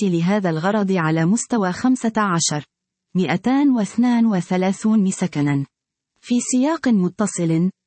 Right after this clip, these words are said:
وبعدما تم الوقوف على الانتهاء من تقدم الدراسات اللازمة، سيتم مباشرة أشغال ترميم عدد من المواقع الأثرية التاريخية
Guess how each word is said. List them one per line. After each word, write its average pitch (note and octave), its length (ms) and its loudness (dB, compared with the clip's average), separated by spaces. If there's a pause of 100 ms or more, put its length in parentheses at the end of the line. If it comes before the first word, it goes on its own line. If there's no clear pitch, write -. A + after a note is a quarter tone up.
وبعدما B3 560 2
تم C4+ 280 2
الوقوف G#3 540 0
على F3 260 0
الانتهاء F#3+ 640 0
من F3+ 140 2
تقدم G#3 460 0
الدراسات E3 680 0
اللازمة، E3 720 0 (340)
سيتم A#3 600 2
مباشرة F#3 720 0
أشغال G#3+ 440 0
ترميم G3+ 460 2
عدد G#3 340 0
من E3 260 2
المواقع F3 600 0
الأثرية E3 680 -2
التاريخية D#3+ 760 -2